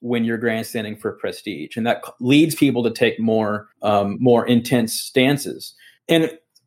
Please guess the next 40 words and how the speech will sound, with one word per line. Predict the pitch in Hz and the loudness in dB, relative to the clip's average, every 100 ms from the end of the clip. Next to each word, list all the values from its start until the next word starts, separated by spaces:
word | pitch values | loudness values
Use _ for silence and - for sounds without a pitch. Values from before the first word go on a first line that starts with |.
| _ _ _ _ _ - | _ _ _ _ _ 0
if | 196 | 2
you | |
think | - 294 | 4 4
about | 269 | 4
the | 170 | 4
mechanism | 156 220 240 170 123 123 | 4 4 4 2 0 -4
for | 123 | -4
that, | 95 92 - | -2 -4 -2
right, | 135 - - - 147 135 _ _ _ | -4 -4 -10 -20 -20 -20 _ _ _
the | 143 156 | 0 4
way | 185 262 | 6 6
that | 233 185 | 2 0
you | 160 | -2
do | 208 | 0
that | 175 147 | 0 0
is | 139 127 | -2 0
by | 143 | 0
saying | 135 - 190 190 196 175 | 0 0 2 4 2 0
something | - 165 160 - 151 139 - | -4 -2 -2 -4 -6 -6 -4
of | 139 - | -4 -6
content, | - 175 196 220 - 107 | -2 2 4 2 -2 -2
of | 123 123 | -4 -6
substance | - 180 202 185 127 104 101 | 2 4 4 2 -4 -6 -4
that's | 127 120 | -6 -4
more | 139 139 151 143 | -4 0 2 2
extreme | 135 - 143 135 | 0 -4 -2 -2
or | 113 | -2
more | 113 110 | -4 -6
polarized. | - 165 175 87 67 - - - - - _ | -2 0 2 0 -2 -6 -16 -20 -20 -20 _
But | - | -2
that | 285 | 4
has | 320 190 | 4 6
nothing | 240 240 | 4 4
to | 190 | 0
do | 143 180 180 | 4 4 6
with, | 156 | 2
like, | 151 131 - | 2 0 0
shaming | - - 127 156 160 156 151 143 139 | -6 0 2 2 0 0 0 -2 -4
or, | 104 113 | -4 -4
like, | 113 107 104 | -4 -4 -6